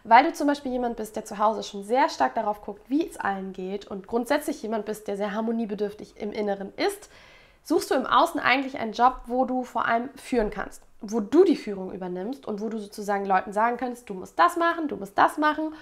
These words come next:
und den Überblick hast und nicht irgendwie, ähm, ständig alles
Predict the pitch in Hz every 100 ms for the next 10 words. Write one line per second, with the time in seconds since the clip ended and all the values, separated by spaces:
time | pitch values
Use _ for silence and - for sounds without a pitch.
0 | - - - 220 220 247 359 254 208 -
1 | 185 240 285 - - - - 254 269 320
2 | 330 - - 254 247 226 233 233 226 -
3 | 208 202 202 202 208 _ _ _ _ _
4 | - - - 254 240 - _ _ _ -
5 | 220 214